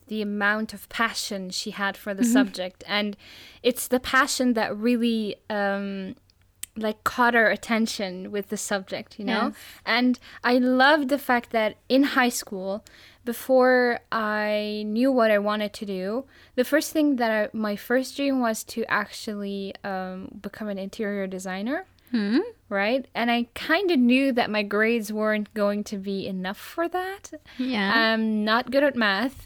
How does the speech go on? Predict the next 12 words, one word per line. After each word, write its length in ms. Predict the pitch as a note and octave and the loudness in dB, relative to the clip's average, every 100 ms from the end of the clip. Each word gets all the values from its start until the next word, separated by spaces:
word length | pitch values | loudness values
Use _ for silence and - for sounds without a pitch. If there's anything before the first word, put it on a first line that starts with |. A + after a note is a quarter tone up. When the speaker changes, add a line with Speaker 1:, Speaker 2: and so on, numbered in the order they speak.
| - | -2
Speaker 1:
and 400 | G#3+ G3+ G3+ A#3 | 0 0 2 4
<laughs> 160 | A#3+ | 6
I, 480 | G3+ C4 C#4+ D4 B3 | 6 6 6 6 6
I 120 | A#3 A#3 | 4 2
hate 220 | A#3+ A#3+ | 4 4
anything 440 | A#3+ B3 B3+ B3+ A#3 | 4 2 2 0 0
related 460 | A3+ A3 G#3+ G#3 - | 0 -2 -2 -6 -4
to 460 | A3+ G3+ G3 G#3 - | -2 -2 -4 -6 -2
math 380 | G#3 G3+ A3 - _ - | 0 0 -2 -6 _ -12
in 140 | - A3+ | -2 2
general. 480 | A3+ G3+ G3+ A#3+ C4 | 2 2 0 -2 -4
So 400 | - G#3 G3+ | -2 0 0